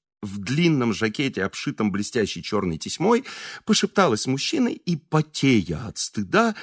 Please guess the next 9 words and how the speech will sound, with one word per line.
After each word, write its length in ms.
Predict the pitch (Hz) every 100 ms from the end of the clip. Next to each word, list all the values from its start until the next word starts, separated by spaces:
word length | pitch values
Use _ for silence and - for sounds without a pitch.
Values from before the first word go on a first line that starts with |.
| - -
стала 360 | - 165 135
медленно 840 | 101 92 214 247 196 180 202 196 190
подвигаться 960 | 185 151 139 131 98 135 143 - 139
к 100 | -
Ипполиту 480 | 123 113 104 120 113
Матвеевичу. 800 | 117 - 113 101 76 78 - - _ _ _ _ _ _ _
«Товарищ», — 720 | - 190 208 233 214 98 - _ _
сказала 460 | - 107 104 98 87
она, — 220 | 80 76